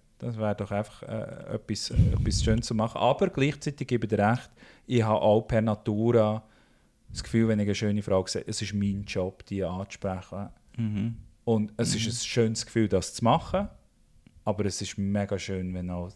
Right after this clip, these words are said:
Speaker 1: etwas von der anderen Seite kommt,
Speaker 2: Mhm.
Speaker 1: das stimmt.
Speaker 2: Mhm.
Speaker 1: Das ist mega cool.
Speaker 2: Ja, und gleichzeitig auf der anderen Seite, und das wird jetzt sehr intim, ähm, f-, f-, bin ich irritiert gsi, wo eine Frau mir gesagt hat, sie hätte es sehr gern, wenn sie ge-,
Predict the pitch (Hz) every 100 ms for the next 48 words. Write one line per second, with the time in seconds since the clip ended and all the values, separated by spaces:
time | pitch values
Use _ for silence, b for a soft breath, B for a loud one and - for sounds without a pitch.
0 | - 98 - - - - 87 90 104 98
1 | 95 - 120 107 120 - - - - -
2 | - 110 113 120 151 - 92 101 - -
3 | - B B B B 160 156 135 131 147
4 | 147 143 131 - 123 135 135 131 127 120
5 | 113 120 113 - 131 135 139 - 123 123
6 | 131 117 - 113 107 107 - - _ -
7 | 127 - - - - - - 123 117 -
8 | - 123 113 113 113 117 127 - - 117
9 | 117 110 - - _ _ _ _ _ _
10 | _ _ _ _ _ - _ _ _ _
11 | _ - 107 113 113 - - - 113 -
12 | 110 104 117 117 110 113 107 104 101 -
13 | - 107 113 110 107 101 98 104 104 104
14 | 101 98 98 95 98